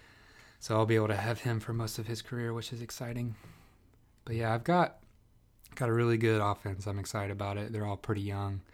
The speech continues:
except for Cabrera. So I, I need,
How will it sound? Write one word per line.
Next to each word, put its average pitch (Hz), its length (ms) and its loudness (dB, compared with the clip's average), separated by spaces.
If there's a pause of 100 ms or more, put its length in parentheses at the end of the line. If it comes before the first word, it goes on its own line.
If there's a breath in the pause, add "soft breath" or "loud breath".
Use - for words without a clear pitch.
(560 soft breath)
except - 260 -8
for 101 120 -6
Cabrera. 101 560 -4
So 98 340 -4 (140)
I, 113 400 0
I 113 60 -2
need, 110 500 2